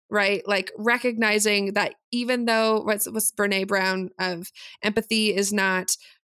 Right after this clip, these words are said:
understanding what it's like to walk in someone's shoes. It's listening to someone talk about what it's like in their shoes and believing them even when it doesn't align with your own personal experiences.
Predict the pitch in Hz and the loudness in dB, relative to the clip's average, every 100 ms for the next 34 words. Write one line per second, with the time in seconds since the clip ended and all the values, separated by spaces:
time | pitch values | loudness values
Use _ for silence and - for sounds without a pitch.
0 | _ _ _ _ 226 220 214 214 208 208 | _ _ _ _ 0 2 2 2 2 2
1 | 202 208 202 196 208 196 - - 208 208 | 2 2 0 0 0 0 -2 -4 -2 0
2 | 202 202 - 208 208 202 196 - 196 190 | -2 -2 -2 0 0 0 -2 0 -2 0
3 | - - - 214 226 226 220 214 208 202 | -2 -2 -4 -2 0 2 0 2 0 0
4 | 190 208 196 - 202 190 190 - 196 196 | -2 -2 -2 -2 -2 0 0 -2 -2 -2
5 | 190 196 - 196 190 185 185 190 190 190 | -2 -2 -2 0 0 -2 -4 -4 -4 -2
6 | 196 190 190 185 185 196 196 196 190 190 | -2 -4 -4 -4 -6 -8 -6 -4 -4 -6
7 | 175 190 190 185 185 185 190 190 202 185 | -4 -4 -4 -4 -4 -4 -4 -4 -4 -4
8 | 185 196 196 196 202 - 208 220 226 254 | -4 -4 -6 -6 -6 -2 0 0 0 0
9 | 262 - | 0 -2